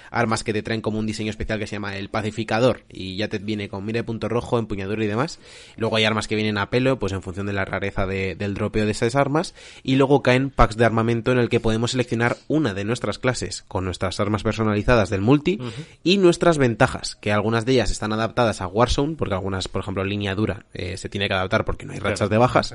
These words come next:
Speaker 2: Ujú.
Speaker 1: Y luego está bastante bien, eh, la, la única mecánica que lo diferencia, por así decirlo, del resto de multiplayers, que es el tema del gulag, que
Speaker 2: Sí.
Speaker 1: cuando morimos la primera
Speaker 2: Ujú.
Speaker 1: vez,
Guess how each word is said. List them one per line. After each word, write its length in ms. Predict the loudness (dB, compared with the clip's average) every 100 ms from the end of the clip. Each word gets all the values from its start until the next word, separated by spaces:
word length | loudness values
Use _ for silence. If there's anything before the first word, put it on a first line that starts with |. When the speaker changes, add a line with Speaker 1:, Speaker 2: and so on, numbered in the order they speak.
| -10
Speaker 2:
Ujú. 140 | -12 -12 -16 -20 -20 -20 -20 -20 -20 _
Speaker 1:
Y 160 | 2 6
luego 280 | 8 8 8
está 160 | 6
bastante 360 | 2 4 0 0
bien, 280 | 0 -2 -6 -8
eh, 580 | -6 -4 -4 -4 -6 -6
la, 220 | -6 -6 -8 -16 -10
la 140 | -6 -4
única 260 | -4 -4
mecánica 520 | -4 -4 -4 -4 -4 -4
que 80 |
lo 80 | -2
diferencia, 440 | -4 -2 -2 -2 -2
por 100 | -4
así 140 | -4
decirlo, 320 | -6 -4 -4 -4
del 160 | -4 -6
resto 200 | -4 -2
de 40 |
multiplayers, 560 | -2 -2 -2 0 -2 0
que 100 | -2
es 160 | -2 -4
el 160 | -6
tema 240 | -4 -2 0
del 160 | 0
gulag, 300 | 0 0 -2 -4 -16 -20 -20
que 500 | -10 -8 -6 -8 -6 -4
Speaker 2:
Sí. 140 | -4 -4
Speaker 1:
cuando 320 | -6 -6 -6
morimos 500 | -6 -4 -2 -2 -2
la 100 | -4
primera 340 | -6 -6 0 2
Speaker 2:
Ujú. 60 |
Speaker 1:
vez, 280 | 2 0 -6